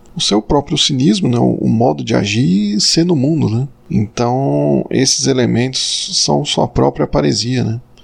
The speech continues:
Na sua própria ação, né? E aí tem várias anedotas aí que,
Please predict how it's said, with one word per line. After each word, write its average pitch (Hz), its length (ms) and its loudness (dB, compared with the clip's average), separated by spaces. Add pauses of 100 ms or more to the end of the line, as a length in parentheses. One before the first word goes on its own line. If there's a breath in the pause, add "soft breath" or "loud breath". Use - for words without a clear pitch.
Na 120 160 0
sua - 200 0
própria 123 1120 0
ação, 127 480 0
né? 113 180 -4 (160)
E 127 120 2
aí 117 180 2
tem 143 160 0
várias 127 300 2
anedotas 120 580 0
aí 117 240 -2
que, 127 560 0